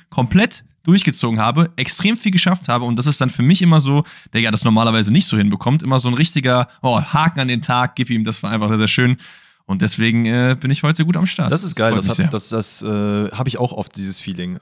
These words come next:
Speaker 2: Ähm, also
Speaker 1: Mhm.
Speaker 2: du meintest zwar gerade, dass ich das nicht oft kenne, aber ich hab auch solche Momente, wenn ich zu Hause arbeite, wenn ich auch auf der Arbeit bin, wo dann mal, äh,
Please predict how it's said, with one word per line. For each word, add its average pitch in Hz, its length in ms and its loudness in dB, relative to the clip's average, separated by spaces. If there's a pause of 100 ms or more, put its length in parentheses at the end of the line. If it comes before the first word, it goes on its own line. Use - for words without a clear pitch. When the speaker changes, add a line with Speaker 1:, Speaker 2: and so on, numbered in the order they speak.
Speaker 2:
Ähm, 92 580 -4
also 120 260 -2
Speaker 1:
Mhm. 107 100 0
Speaker 2:
du 107 80 -8
meintest 113 260 -2
zwar 110 160 -2
gerade, 110 300 -2
dass 107 180 -4
ich 107 80 -8
das 107 160 -4
nicht 104 140 -6
oft 95 100 -10
kenne, 120 300 -4
aber 107 260 -6
ich - 160 -10
hab 95 80 -10
auch 104 160 -8
solche 95 240 -4
Momente, 90 400 -6
wenn 98 140 -10
ich - 80 -8
zu 90 160 -4
Hause 104 260 -4
arbeite, 95 460 -4
wenn 101 100 -6
ich 113 140 -6
auch 107 60 -4
auf 107 120 -2
der 98 140 -6
Arbeit 117 280 -4
bin, 110 200 -4
wo 101 100 -4
dann 101 160 -2
mal, 101 200 -2 (600)
äh, 101 220 -14